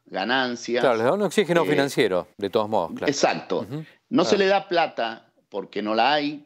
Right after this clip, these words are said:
Speaker 1: porque no queremos que el gobierno siga emitiendo, emitiendo, emitiendo, porque eso tarde o temprano se puede pagar con inflaciones altas y más perjuicio para el pueblo argentino. Pero sí,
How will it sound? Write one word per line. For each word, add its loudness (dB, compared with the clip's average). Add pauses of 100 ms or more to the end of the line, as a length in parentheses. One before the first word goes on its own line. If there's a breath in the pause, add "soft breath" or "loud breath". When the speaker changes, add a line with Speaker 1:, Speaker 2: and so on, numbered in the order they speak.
Speaker 1:
porque -2
no 0
queremos 2
que -2
el 0
gobierno 2
siga 2
emitiendo, 2
emitiendo, 0
emitiendo, 0
porque -2
eso -4
tarde 2
o -4
temprano 0
se -6
puede 2
pagar 2
con -2
inflaciones -4
altas 0
y -4
más -2
perjuicio -2 (480)
para 0
el -2
pueblo 2
argentino. 0 (640 soft breath)
Pero 2
sí, 0